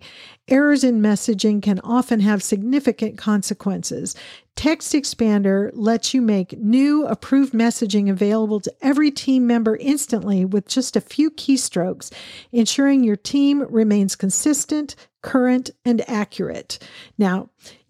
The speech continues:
if you've just joined me recently and you haven't heard me talk about Text Expander before, then you probably are asking, "Well, what, what are you talking about and what team and all of that sort of thing?" What is Text Expander?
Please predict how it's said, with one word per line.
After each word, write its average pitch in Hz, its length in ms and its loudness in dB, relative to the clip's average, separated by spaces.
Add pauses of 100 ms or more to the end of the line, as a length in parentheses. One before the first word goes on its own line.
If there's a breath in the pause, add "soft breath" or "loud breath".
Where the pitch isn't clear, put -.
if 285 340 0
you've 311 160 0
just 277 360 0
joined 262 520 2
me 254 180 4
recently 269 800 2
and 202 120 2
you 202 120 2
haven't 247 300 0
heard 277 140 2
me 262 140 2
talk 233 260 -2
about 220 280 0
Text - 320 -6
Expander 214 520 0
before, 208 680 -2 (420 loud breath)
then 196 180 2
you 208 140 4
probably 226 540 2
are 202 100 2
asking, 202 400 0
"Well, 202 100 0
what, 240 280 -6
what 220 320 -2
are 339 40 2
you 320 60 2
talking 262 400 2
about 226 340 2
and 190 140 0
what 262 180 -2
team 254 380 2
and 202 140 2
all 196 180 0
of 196 80 0
that 208 220 -4
sort 180 180 -4
of 165 80 -4
thing?" 180 320 -8
What 254 180 2
is 277 160 2
Text 254 300 -2
Expander? 185 680 -4